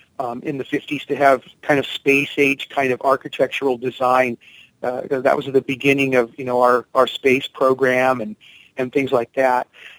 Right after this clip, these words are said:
But you brought up the, uh, erector set, uh, uh, model. It's interesting because Jack Rather bought that company in nineteen sixty-one. Certainly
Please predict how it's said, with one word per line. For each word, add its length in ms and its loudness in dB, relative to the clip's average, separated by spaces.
But 240 -2
you 160 -2
brought 380 2
up 260 0
the, 320 -2
uh, 320 2
erector 540 0
set, 340 2
uh, 240 -4
uh, 300 -4
model. 500 4
It's 220 -2
interesting 500 0
because 260 -6
Jack 320 0
Rather 260 2
bought 400 0
that 220 0
company 420 -4
in 80 -4
nineteen 400 -2
sixty-one. 560 -6
Certainly 640 0